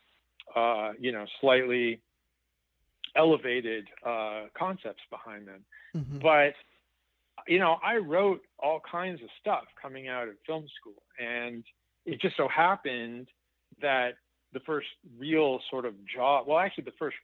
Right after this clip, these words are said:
Speaker 1: television writing job I got was, was a, a kids show,
Speaker 2: Hmm.
Speaker 1: um, that had no sort of sci-fi, um, elements to it. Uh, and,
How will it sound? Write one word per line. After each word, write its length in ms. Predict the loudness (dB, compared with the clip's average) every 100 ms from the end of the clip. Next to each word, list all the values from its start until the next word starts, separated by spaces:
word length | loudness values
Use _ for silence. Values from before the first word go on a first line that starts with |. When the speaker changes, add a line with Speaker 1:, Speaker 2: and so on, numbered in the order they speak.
| _ _ _ -4
Speaker 1:
television 440 | -4 -4 -10 -12
writing 320 | -12 -10 -12 -12
job 280 | -6 -6 -6
I 100 | -6
got 300 | -4 -4 -4
was, 180 | -4 -6 -12 -8
was 180 | -6
a, 300 | -2 -2 -2 -2
a 200 | -6 -6 -6 -2
kids 160 | -2 -2
show, 140 | -10 -12 _ _ -2
Speaker 2:
Hmm. 420 | -2 -4 -6 0
Speaker 1:
um, 360 | 2 0 -2 0
that 120 | 4
had 200 | 4 4
no 280 | 4 4 2 _ -4
sort 140 | -4
of 80 | -4 -10 _ _ _ _ -18 -18 -18 _ _ -12
sci-fi, 540 | -8 -6 -2 -2 -2 -8 -8
um, 420 | -6 -6 -8 -12 -18 _ _ -8
elements 360 | -6 -6 -10 -12 -6
to 100 | -4
it. 100 | -4 -12 -20 -20 -8
Uh, 460 | -2 2 4 4 2 0
and, 520 | 2 4 4 2 -2